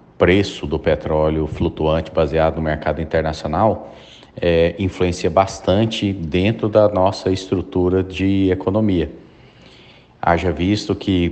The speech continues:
boa parte daquilo que se tem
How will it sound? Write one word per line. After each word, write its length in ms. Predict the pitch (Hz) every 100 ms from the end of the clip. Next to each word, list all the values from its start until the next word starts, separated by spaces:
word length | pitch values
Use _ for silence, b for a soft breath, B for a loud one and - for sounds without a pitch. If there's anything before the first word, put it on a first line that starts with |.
| -
boa 240 | 87 104 113
parte 540 | - 95 113 120 -
daquilo 480 | 85 - - 95 90
que 500 | - - 90 90 85
se 300 | - - 90
tem 540 | - 92 101 113 87